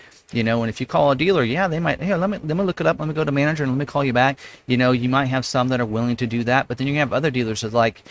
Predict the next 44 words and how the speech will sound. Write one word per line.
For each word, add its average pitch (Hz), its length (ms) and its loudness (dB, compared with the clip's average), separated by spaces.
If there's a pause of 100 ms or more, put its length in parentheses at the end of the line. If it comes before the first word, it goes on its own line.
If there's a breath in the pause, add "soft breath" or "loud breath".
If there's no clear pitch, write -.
(200 loud breath)
you 143 60 2
know, 156 80 4
you 160 140 0
just 190 160 0
need 233 80 2
to 196 80 -2
wait 156 220 0
for 139 100 -6
Ford 143 240 0
to 123 80 -6
contact 131 480 -2
you, 67 140 -8 (400 soft breath)
and 120 120 2
they're 131 80 4
not 131 220 2
willing 123 280 2
to 117 80 -4
look 110 180 -2
that 104 180 0
up. 123 240 2 (100)
And 117 160 -4
so 120 440 0 (120)
we 120 220 -4
need 143 160 2
to 131 80 -2
have 120 220 -2
a, 98 160 0
a 104 100 -2
way 117 320 0
that, 101 220 -2 (100)
that 101 120 -6
you 120 140 -2
can 98 200 -6
do 196 160 -4
that. 87 260 -8 (460 soft breath)
And 117 380 0
so 123 300 2
I 123 100 -8
think 214 240 -4
that 143 260 2
this - 260 -10
would 139 80 -8
be 135 100 0
a, 123 80 -2